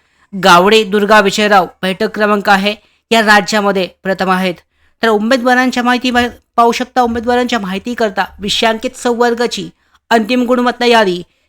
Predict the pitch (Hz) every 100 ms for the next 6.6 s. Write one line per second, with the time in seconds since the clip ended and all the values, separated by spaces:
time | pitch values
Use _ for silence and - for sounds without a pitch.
0 | - 226 247 233 262 247 - 220 196 196
1 | 208 202 208 214 202 175 170 - 208 208
2 | 208 202 - _ - 214 220 - 226 196
3 | 226 220 226 214 214 208 240 240 - 220
4 | 202 202 - 208 196 185 _ - 214 196
5 | 208 220 - 208 196 214 - 214 202 202
6 | 196 - 202 208 202